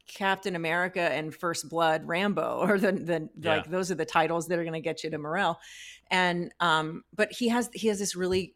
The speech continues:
Speaker 1: gorgeous, gorgeous short story called Oranges for Anguish, Blue for Insanity. Um, it came out in the late eighties, and, and I read it just a year or two later and absolutely loved it. So it's really special to me to be able to work on it and adapt that work, 'cause I have probably told no fewer than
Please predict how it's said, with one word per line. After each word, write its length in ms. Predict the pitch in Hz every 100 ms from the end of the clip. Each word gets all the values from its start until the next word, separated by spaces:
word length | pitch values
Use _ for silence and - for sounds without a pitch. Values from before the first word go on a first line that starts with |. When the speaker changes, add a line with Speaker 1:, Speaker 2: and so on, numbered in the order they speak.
| 156
Speaker 1:
gorgeous, 760 | 135 175 202 175 170 143 - - _
gorgeous 400 | - 170 160 156
short 280 | - 156 -
story 340 | - 139 143
called 240 | 143 151 139
Oranges 540 | 139 139 139 139 135
for 160 | - -
Anguish, 360 | 175 165 160 -
Blue 200 | 151 147
for 160 | -
Insanity. 640 | 135 143 156 147 151 147 - - - - _ -
Um, 220 | 160 -
it 80 | -
came 180 | - 427
out 120 | 440
in 80 | 294
the 80 | 160
late 200 | 156 147
eighties, 580 | 135 170 185 147 139 -
and, 240 | 160 139 -
and 160 | - 151
I 140 | 151
read 260 | 202 156 185
it 160 | 170 -
just 260 | 151 -
a 60 | 156
year 220 | 147 135
or 60 | 147
two 180 | - 143
later 300 | 143 156 147
and 100 | 123
absolutely 420 | 151 143 151 139
loved 240 | 139 151 -
it. 220 | 87 -
So 140 | -
it's 160 | 156 -
really 420 | 190 226 160 - -
special 380 | - 170 - 170
to 120 | 151
me 140 | 139
to 100 | 143
be 140 | 151 147
able 140 | 123
to 120 | -
work 240 | 156 131 -
on 80 | 147
it 80 |
and 100 | 139
adapt 300 | 127 104 160
that 140 | - -
work, 180 | 127 -
'cause 140 | 160
I 80 | 147
have 180 | 160 -
probably 300 | 170 156 156
told 340 | - 147 - _ _ _ _ _
no 400 | 165 165 180 214
fewer 400 | 196 - 190 175
than 320 | 156 151 156